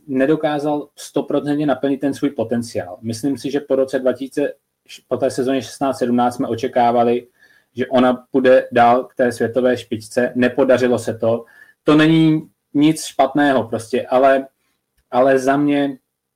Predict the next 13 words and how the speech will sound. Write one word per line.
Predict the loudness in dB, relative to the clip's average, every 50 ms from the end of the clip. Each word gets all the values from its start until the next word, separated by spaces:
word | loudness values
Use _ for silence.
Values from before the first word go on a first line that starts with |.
| _ _ _ _ _ _ _ _ _ -8 -4 -2
za | 0 0 0
mě | 0 -2 -2
ona | -2 -2 -2 -2 -2
i | -4 -4
v | -4
těch | -4 -4 -4
štafetách | -2 -4 -4 -4 -4 -4 -2 0 -2 -2 -2
prokazovala | -4 -6 -4 -4 -4 -2 0 2 2 2
tak | 0 0 -4 -4
skvělou | -4 -4 -2 0 2 2
výkonnost | 0 -2 -2 -2 -2 -2 -2 -4 -6 -10
v | _ _ _
těch, | -2 -2 -2 -2 -6